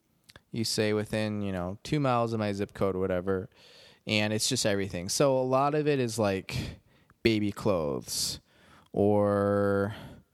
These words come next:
uh, like, random scraps of wood or something, or oftentimes mattresses,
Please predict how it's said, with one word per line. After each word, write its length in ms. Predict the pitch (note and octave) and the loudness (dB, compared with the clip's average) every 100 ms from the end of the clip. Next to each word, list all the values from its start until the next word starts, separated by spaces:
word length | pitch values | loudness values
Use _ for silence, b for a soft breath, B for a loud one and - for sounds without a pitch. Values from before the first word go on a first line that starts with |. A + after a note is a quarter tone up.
| B B B B | B B B B
uh, 480 | - F#2+ F2 F#2 F#2 | -2 0 2 2 0
like, 220 | F#2 F#2+ F2+ | 0 -2 0
random 540 | G2+ G#2+ G#2+ G2+ G2 | -2 0 -2 -2 -2
scraps 960 | - - - A#2 G2+ F#2 - - - - | -2 -2 0 2 2 0 -4 -4 -2 -2
of 240 | G2+ F#2 | -4 -4
wood 520 | G2 G2 G2 G2 F#2+ G2 B B _ _ _ _ | -4 0 0 0 -2 -8 B B _ _ _ _
or 120 | G2 F#2+ | -4 -2
something, 540 | - F#2+ - F#2+ F2+ | 0 -2 -2 -2 -2
or 200 | D#2+ F#2 | 0 2
oftentimes 520 | G2 A2 G#2+ G2+ G2 | 2 -2 -4 -4 -4
mattresses, 1000 | F#2+ F#2+ F2+ F#2+ F#2 - G2 F#2 F#2 - | -4 0 0 -2 -4 -2 0 0 -2 -8